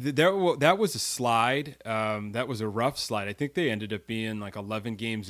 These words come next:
under in July, uh, which, uh, was, is hopefully gonna be the outlier.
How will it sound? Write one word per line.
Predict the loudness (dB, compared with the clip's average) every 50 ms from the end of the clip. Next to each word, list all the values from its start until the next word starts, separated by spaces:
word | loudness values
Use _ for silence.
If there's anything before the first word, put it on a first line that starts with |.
| -10 -10
under | -8 -6 -4 -4 -4 -4 -6 -6 -8
in | -10 -10 -10 -10 -10
July, | -10 -10 -8 -8 -6 -4 -4 -2 -2 -2 -4 -6 -8 -12 _ _ -20 -20 -20 -20 -20 _ _ _ _ -6
uh, | -4 -2 -2 -2 -2 -4
which, | -4 -6 -6 -6 -6 -6 -6 -8 -8 -10 -14
uh, | -16 -16 -16 -14 -10
was, | -6 -6 -6 -6 -8 -8
is | -8 -8 -8 -8 -10 -10
hopefully | -2 2 2 2 2 2 2 2 2 2
gonna | 2 -2 -2
be | -2 -4 -2
the | -2 0 2
outlier. | 2 2 2 0 -2 -8 -10 -10 -12 -14 -16 -20